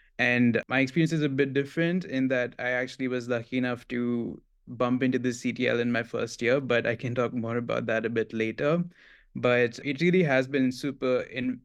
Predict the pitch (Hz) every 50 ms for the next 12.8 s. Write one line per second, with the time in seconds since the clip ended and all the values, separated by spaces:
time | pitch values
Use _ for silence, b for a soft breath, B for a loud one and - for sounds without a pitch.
0 | _ _ - 151 160 160 151 143 127 123 127 127 123 120 123 123 120 127 143 165
1 | 180 175 - 196 180 160 151 143 - 143 131 135 127 120 120 - - - - _
2 | _ _ _ _ _ _ _ _ - 117 131 139 143 147 151 147 143 143 143 135
3 | 139 - 135 127 131 139 123 127 123 123 120 123 127 123 120 131 127 127 123 123
4 | - - 123 117 117 117 - 120 117 120 113 - - - _ - - 123 120 120
5 | 107 127 120 120 120 117 120 123 120 120 120 120 117 117 117 117 117 113 120 120
6 | 117 117 120 - - 170 180 185 156 127 127 120 - - 131 123 120 120 120 120
7 | 120 120 120 120 120 117 117 117 113 117 - - 110 117 117 - 139 135 - 120
8 | 120 117 117 110 - - - 123 120 120 117 117 117 117 117 113 117 117 117 113
9 | 110 113 117 117 113 113 107 110 110 - _ b b b b b b b b 131
10 | 127 127 127 123 123 123 120 120 123 120 120 127 120 120 120 120 117 113 117 117
11 | 117 117 113 110 - 113 113 113 113 - 113 117 117 113 113 - 123 120 113 107
12 | 117 - - 120 117 117 113 113 110 - 117 117 110 95 87